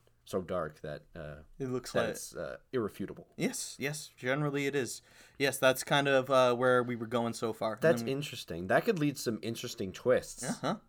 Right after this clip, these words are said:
Speaker 1: And it could almost be like, and, and, and I take it the, uh, like, the characters in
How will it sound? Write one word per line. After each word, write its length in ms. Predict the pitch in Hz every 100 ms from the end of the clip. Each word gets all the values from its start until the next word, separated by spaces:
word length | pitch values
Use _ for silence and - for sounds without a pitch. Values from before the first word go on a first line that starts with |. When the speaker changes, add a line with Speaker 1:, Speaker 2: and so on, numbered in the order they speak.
| _
Speaker 1:
And 100 | 110
it 40 |
could 100 | 113
almost 320 | 117 113 110 -
be 160 | 110
like, 340 | 104 98 92 - - - -
and, 120 | 143
and, 260 | 135 131 123
and 140 | 120 117
I 60 | 117
take 280 | 131 120
it 180 | 123 117
the, 280 | 113 107 101
uh, 260 | 92 87 85 90 _ _ _ _ _ -
like, 140 | 107 - _ _ _ _
the 80 | 113
characters 680 | - 120 113 110 107 98 -
in 420 | 117 107 107 101